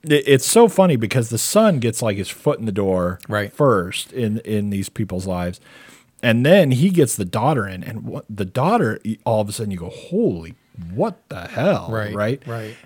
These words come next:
Speaker 1: And just the way that the,
Speaker 2: <laughs>
Speaker 1: that the actors, uh, and the s-, I mean, the story, but the actors actually pull off what's supposed to happen in the story.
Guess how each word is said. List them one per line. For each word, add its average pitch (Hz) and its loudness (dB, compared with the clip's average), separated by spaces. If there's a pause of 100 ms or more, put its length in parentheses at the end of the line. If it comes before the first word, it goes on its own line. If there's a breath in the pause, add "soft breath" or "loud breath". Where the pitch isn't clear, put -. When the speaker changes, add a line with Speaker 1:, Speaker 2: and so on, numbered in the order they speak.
(100)
Speaker 1:
And 147 2
just 208 6
the 143 4
way 131 2
that 151 0
the, 131 0 (140)
Speaker 2:
<laughs> - -18
Speaker 1:
that 117 4 (240)
the 110 -2 (340)
actors, 131 0 (200)
uh, 107 -4 (100)
and 120 0
the 117 -2
s-, - -6
I 127 0
mean, 117 -2
the 110 -2
story, 196 6
but 104 -4
the - -6
actors 120 -2
actually 104 -2
pull 107 0
off 120 -2
what's 101 -6
supposed - -6
to 101 -10
happen 143 -2
in 98 -4
the 92 -6
story. 90 -8